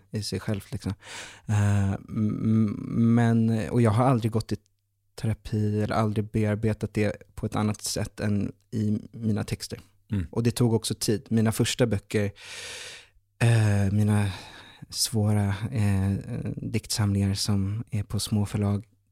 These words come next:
Speaker 1: de innehåller inte så mycket av det där. Jag behövde liksom leva lite innan jag kunde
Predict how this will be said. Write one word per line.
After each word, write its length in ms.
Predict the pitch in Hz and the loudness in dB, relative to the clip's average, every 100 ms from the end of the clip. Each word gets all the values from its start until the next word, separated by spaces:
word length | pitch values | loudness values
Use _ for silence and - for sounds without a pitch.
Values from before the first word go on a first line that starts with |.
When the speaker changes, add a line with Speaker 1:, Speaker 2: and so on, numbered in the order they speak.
| _ | _
Speaker 1:
de 180 | 123 117 | 2 4
innehåller 380 | 117 107 107 107 | 4 2 0 0
inte 280 | 120 104 110 | -2 -2 -2
så 120 | 110 | -2
mycket 400 | 107 - - - - - - | -4 -6 -10 -10 -12 -14 -10
av 160 | 113 | -8
det 80 | - | -6
där. 220 | 113 - 104 | -8 -8 -10
Jag 180 | - 110 | -6 0
behövde 380 | 113 113 107 107 | 2 2 0 -2
liksom 580 | 107 - - 104 98 104 - - - _ - | -2 -2 -2 -2 -2 -6 -12 -20 -20 _ -4
leva 320 | 110 104 113 | 0 2 2
lite 300 | 110 - 104 | 2 0 -2
innan 120 | 101 | -2
jag 120 | 101 | -2
kunde 480 | - 101 98 98 98 | -4 -4 -2 -2 -2